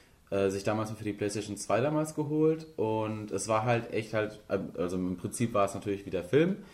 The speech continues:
wie es alles abgelaufen ist. Und man hat das halt alles dann eben durchgespielt. Man hat nebenher, was ich halt extrem auch an den Lego-Spielen, äh, so feier, ist halt der Humor von Lego.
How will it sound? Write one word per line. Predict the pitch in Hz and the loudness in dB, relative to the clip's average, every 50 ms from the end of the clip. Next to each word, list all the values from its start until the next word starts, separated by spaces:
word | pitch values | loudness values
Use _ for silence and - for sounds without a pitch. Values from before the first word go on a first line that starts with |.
| - - - - - _ - | -20 -20 -20 -20 -14 _ -4
wie | 101 | -2
es | 95 98 | 0 2
alles | 101 101 - | 2 2 2
abgelaufen | - - - 151 139 131 131 131 135 | 2 0 0 2 4 4 4 2 0
ist. | 123 123 | -2 0
Und | 123 107 | 0 -2
man | 101 101 101 | -2 -2 -4
hat | 98 104 | -4 -6
das | 101 107 | -6 -4
halt | 104 92 - | -4 -4 -2
alles | - 95 92 | -2 -4 -4
dann | 101 95 90 | -4 -4 -4
eben | - 90 90 87 | -4 -4 -2 0
durchgespielt. | 101 113 127 127 139 131 - - 123 123 120 120 117 | 0 0 0 0 -4 -8 -6 -2 0 2 2 2 2
Man | 113 107 | 0 -2
hat | 98 - | -2 -2
nebenher, | 104 104 110 110 110 107 107 104 104 104 110 117 120 123 - - - - - - - - | -2 -2 -2 -2 -4 -4 -4 -2 -2 -2 -2 -2 -2 -4 -6 -8 -12 -20 -20 -20 -8 0
was | - 98 104 107 | 4 4 6 6
ich | 107 104 - | 4 2 2
halt | 107 101 101 101 | 0 2 2 0
extrem | 95 90 - - - - - - 123 123 131 135 143 139 127 - - - - _ _ - | -2 -4 -4 -8 -10 -8 -4 0 4 6 6 6 4 2 -4 -6 -10 -16 -20 _ _ -2
auch | - 107 107 - | 0 0 2 2
an | 101 104 104 | 0 0 0
den | 107 104 101 | 0 -2 0
Lego-Spielen, | 104 113 120 120 117 117 120 - 110 107 104 104 101 101 87 | 2 2 2 2 2 0 -2 -4 -2 -2 -2 -2 -2 -4 -4
äh, | 71 90 92 92 92 92 90 92 92 92 - - - | -4 -4 -2 -2 -2 -2 -4 -4 -4 -6 -8 -10 -8
so | 90 107 101 | -2 -2 -2
feier, | 101 - - 123 127 127 127 95 | 0 0 0 2 4 4 2 2
ist | 104 - | 0 -2
halt | 110 101 92 104 | -2 -4 -2 -2
der | 98 101 | 0 0
Humor | 104 98 104 104 107 110 110 | 0 0 2 2 2 2 0
von | - - 85 82 80 | 0 -2 -2 0 0
Lego. | 80 78 78 80 80 80 82 | 0 0 0 0 -4 -6 -8